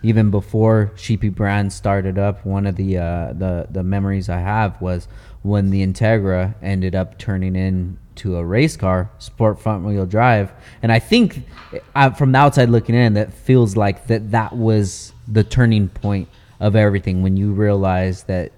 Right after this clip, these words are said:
I can do a little more than just what I'm doing now.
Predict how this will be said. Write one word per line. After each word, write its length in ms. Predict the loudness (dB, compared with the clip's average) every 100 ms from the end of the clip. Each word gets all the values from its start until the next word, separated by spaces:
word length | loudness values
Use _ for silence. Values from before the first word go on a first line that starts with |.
| -20 -20 -20 _ _ -6
I 120 | -6
can 300 | -2 -2 0
do 240 | 0 0 2
a 20 |
little 240 | 0 0
more 460 | 0 0 0 -2 -4
than 240 | -4 -4 -4
just 360 | -6 -6 -14 -16 -8
what 100 | -4
I'm 220 | -4 -4 -4
doing 480 | -4 -4 -6 -8 -10 -4
now. 400 | -2 -4 -8